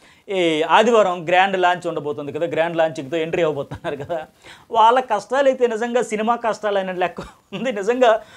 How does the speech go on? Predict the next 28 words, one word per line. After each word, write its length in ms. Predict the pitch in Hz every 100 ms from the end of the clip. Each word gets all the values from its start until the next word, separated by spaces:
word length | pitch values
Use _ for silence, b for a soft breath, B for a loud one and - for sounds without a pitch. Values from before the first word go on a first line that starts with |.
| B
ఒక 120 | 220 226
కొత్త 440 | 220 233 _ 320
డిఫరెన్స్ 540 | 240 220 220 277 285
ఎక్స్పీరియన్స్. 760 | 240 226 233 214 202 170 185 226 - b b b
ఇలాంటి 320 | 269 262 269 262
కష్టాలు 400 | 240 240 254 254
పగోడికి 460 | 226 190 226 220
కూడా 180 | 226 226
రాకూడదురా 640 | 220 202 208 214 190 214 214
అన్న 140 | 196
మాదిరిగా 480 | 196 196 208 208 208
ఉన్నాయి. 300 | 165 156 123
వాళ్ళ 180 | 160 214
బాధ 360 | 185 170 202 277
ఎట్లా 300 | 262 247 247
ఉన్నాయంటే, 540 | 220 202 175 151 139
వాళ్ళు 360 | 170 160 208 262
కూడా 200 | 262 226
ఏంటి, 200 | 220 202
ఇప్పుడు 160 | 185
ఒక 60 | 170
ఏడెనిమిది 380 | 175 185 180 175
మంది 180 | 190 -
కన్ఫర్మ్ 340 | 208 185 190
అయ్యి 140 | 175
ఉన్నారు, 340 | 160 143 131 160
రెడీగా 360 | 151 165 180
ఉన్నారు. 420 | 156 139 120 120